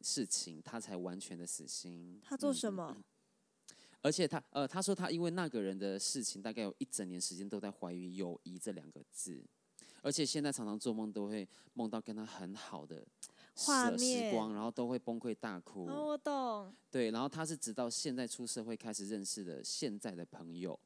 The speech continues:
Speaker 2: 对。
Speaker 1: 才完全的放下这样子。
Speaker 2: 嗯。
Speaker 1: 嗯，而且他说他跟他超级好的朋友基本上都有大吵过，但不知道为什么。但是哦，他说现在的朋友可能比较成熟，所以越吵越好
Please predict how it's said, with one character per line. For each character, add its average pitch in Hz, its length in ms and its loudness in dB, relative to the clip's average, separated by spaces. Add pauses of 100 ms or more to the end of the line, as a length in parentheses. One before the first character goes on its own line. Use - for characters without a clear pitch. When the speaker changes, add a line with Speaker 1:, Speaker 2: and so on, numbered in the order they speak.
(140)
Speaker 2:
对。 214 320 -6
Speaker 1:
才 95 200 -4
完 101 200 0
全 104 160 -8
的 87 80 -8
放 82 380 -8
下 67 420 -4
这 - 80 -10
样 76 100 -10 (120)
子。 - 180 -14 (260)
Speaker 2:
嗯。 262 680 -2
Speaker 1:
嗯， 262 40 -6
而 247 60 0
且 156 100 2
他 156 160 2
说 151 160 0
他 147 140 -2
跟 143 140 -2
他 143 80 0
超 143 180 0
级 127 100 -4
好 107 60 2
的 98 80 -2
朋 110 140 -8
友 95 80 -2
基 113 180 -4
本 87 180 -4
上 87 320 -4 (300)
都 107 140 0
有 90 100 0
大 95 180 -4
吵 71 300 -10
过， 82 240 -8 (240)
但 139 160 2
不 139 100 -4
知 131 120 0
道 120 100 2
为 117 160 2
什 - 160 -2
么。 78 240 -10 (480)
但 156 240 4
是 143 200 6
哦， 117 120 8
他 123 140 0
说 123 120 4
现 135 280 0
在 139 80 2
的 110 80 2
朋 107 80 -6
友 92 80 0
可 92 100 -6
能 90 80 -4
比 78 80 -8
较 95 80 -2
成 82 260 -4
熟， 80 240 -4
所 101 160 -2
以 98 60 0
越 110 160 2
吵 80 220 -6
越 92 160 -2
好 - 440 -10